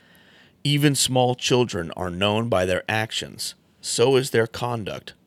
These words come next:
really pure and upright? Ears that hear and eyes that see, the Lord has made them both.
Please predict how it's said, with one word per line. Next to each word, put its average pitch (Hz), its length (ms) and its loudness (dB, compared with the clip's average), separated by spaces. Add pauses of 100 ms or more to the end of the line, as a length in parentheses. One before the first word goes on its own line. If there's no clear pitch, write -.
(120)
really 123 380 -4
pure 104 560 -4 (100)
and 98 300 -10
upright? - 440 -6 (1900)
Ears 117 280 4
that 139 140 0
hear 82 400 -4
and - 220 -8
eyes 90 300 -4
that 113 120 -4
see, 65 380 -6 (100)
the - 80 -10
Lord 92 520 -2
has 110 200 -10
made 78 280 -10
them 113 140 -12
both. - 460 -10